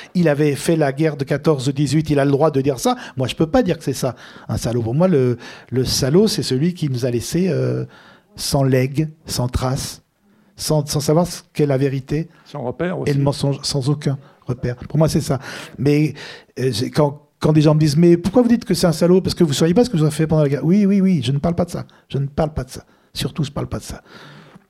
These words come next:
Speaker 2: Oui, c'est pas, voilà, c'est, c'est pas... Euh,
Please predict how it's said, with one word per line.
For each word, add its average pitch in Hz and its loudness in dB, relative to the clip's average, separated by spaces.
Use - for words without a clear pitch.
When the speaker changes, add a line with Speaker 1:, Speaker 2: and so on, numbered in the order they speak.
Speaker 2:
Oui, 170 -20
c'est - -20
pas, 107 -14
voilà, 131 -8
c'est, - -14
c'est - -14
pas... - -12
Euh, 113 -14